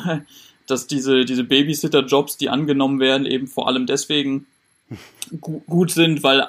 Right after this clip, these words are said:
weil man halt alleine abends ist, nur mit, nur mit den Kids und dann der, der Freund vorbeikommen kann und so.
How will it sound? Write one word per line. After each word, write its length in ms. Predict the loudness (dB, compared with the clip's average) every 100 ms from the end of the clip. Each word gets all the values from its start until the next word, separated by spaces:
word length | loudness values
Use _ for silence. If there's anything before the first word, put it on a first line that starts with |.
| -6 _
weil 180 | -2 0
man 140 | 4
halt 200 | 2 2 0
alleine 480 | 2 2 2 0 2
abends 420 | 2 2 -2 -8
ist, 300 | -8 -8 -6
nur 220 | -4 -4
mit, 260 | -4 -6 -6
nur 120 | -4
mit 160 | -2 -2
den 140 | -2
Kids 260 | 0 -2 -2
und 140 | -4
dann 140 | -2 0
der, 200 | 0 0
der 140 | -4
Freund 320 | -4 -4 -2
vorbeikommen 540 | -2 -4 -6 -6 -8 -6
kann 200 | -8 -6
und 140 | -6
so. 240 | -6 -6